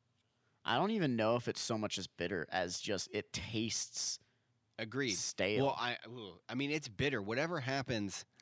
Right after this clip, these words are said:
Speaker 1: It's, it's bitter. It's bitter.
Speaker 2: Uh.
Speaker 1: But, like, it feels like I ground this coffee, like, a week ago.
Speaker 2: Okay.
Speaker 1: You know?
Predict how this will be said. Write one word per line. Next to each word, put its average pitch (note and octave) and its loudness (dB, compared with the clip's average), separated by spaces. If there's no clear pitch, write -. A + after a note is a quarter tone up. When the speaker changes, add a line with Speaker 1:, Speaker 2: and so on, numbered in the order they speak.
Speaker 1:
It's, E3 4
it's G#3+ 2
bitter. E2+ 2
It's A#2 0
bitter. - -4
Speaker 2:
Uh. B1 -8
Speaker 1:
But, C3+ 4
like, B2+ 2
it A#2+ 0
feels F3+ 2
like G3 2
I B2+ 4
ground G2+ -2
this F2+ -2
coffee, E2+ 0
like, F#2 0
a E2 0
week E2 -6
ago. - -10
Speaker 2:
Okay. D3 -4
Speaker 1:
You B2+ 0
know? F2+ 0